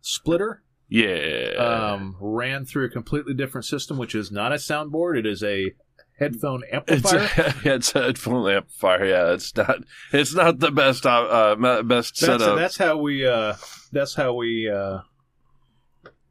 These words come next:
Speaker 1: you know, jackass rig this thing to make it work.
Speaker 2: Yeah,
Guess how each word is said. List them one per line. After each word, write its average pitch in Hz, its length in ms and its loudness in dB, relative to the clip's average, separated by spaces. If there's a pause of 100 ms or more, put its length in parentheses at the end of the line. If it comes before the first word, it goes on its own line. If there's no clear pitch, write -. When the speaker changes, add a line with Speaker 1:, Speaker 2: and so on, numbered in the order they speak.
(160)
Speaker 1:
you 143 140 -4
know, 95 280 -6 (540)
jackass 139 580 -2
rig 110 240 -4
this 104 240 -4
thing 104 260 -6
to 104 60 -4
make 107 200 -4
it 104 100 -6
work. 113 260 -2
Speaker 2:
Yeah, 147 720 2